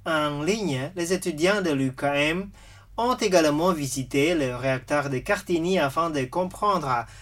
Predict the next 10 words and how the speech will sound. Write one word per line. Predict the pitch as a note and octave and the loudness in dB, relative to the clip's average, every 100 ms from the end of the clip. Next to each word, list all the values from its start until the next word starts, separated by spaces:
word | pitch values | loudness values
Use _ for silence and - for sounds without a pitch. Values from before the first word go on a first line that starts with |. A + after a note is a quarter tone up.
| - | -6
le | C3+ C3 | -4 -2
fonctionnement | A#3+ B3 - F3+ D3+ C3+ C#3+ E3 | 0 0 0 2 2 0 0 -2
du | C#3 A#2+ | -4 -10
réacteur. | B2 B2+ - F3 C#3 G#2+ - - - - | -6 -8 2 4 4 2 -10 -20 -20 -20
Cette | - A#2+ | -14 -12
visite | A2+ A#2 D#3+ G3+ - | -8 -2 0 0 0
s'inscrit | C#3 C3 - - D3+ E3 G#3 | -2 -2 -6 -2 2 4 2
dans | D3 C3 | 2 0
le | B2+ | -2
cadre | - D#3 D3+ D3 E3+ | 0 2 2 0 0